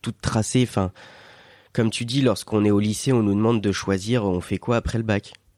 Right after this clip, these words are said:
Moi, je savais ce que je voulais faire, donc en fait, ça me posait pas de problème. Mais j'en, il y avait plein de monde autour de moi qui, bah, je sais pas, euh. En fait, je trouve qu'on n'a pas assez de retours d'expérience de,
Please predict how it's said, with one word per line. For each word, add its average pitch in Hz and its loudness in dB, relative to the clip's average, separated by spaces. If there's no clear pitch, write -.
Moi, 135 4
je 139 2
savais 147 0
ce - -8
que 127 2
je 113 0
voulais 117 4
faire, 143 2
donc 127 0
en 107 0
fait, 135 0
ça 117 0
me 101 0
posait 107 2
pas 117 0
de 117 -8
problème. 107 0
Mais 92 0
j'en, 95 0
il 90 0
y 92 -2
avait 90 -4
plein 110 -2
de 127 0
monde 131 0
autour 101 -6
de 92 -4
moi 123 0
qui, - -12
bah, 90 -2
je 85 -6
sais 82 -4
pas, 95 0
euh. 85 -2
En - -4
fait, 151 -2
je - -6
trouve 156 0
qu'on 117 0
n'a 98 2
pas 131 0
assez 127 -2
de 110 -6
retours 123 -2
d'expérience 107 0
de, 92 0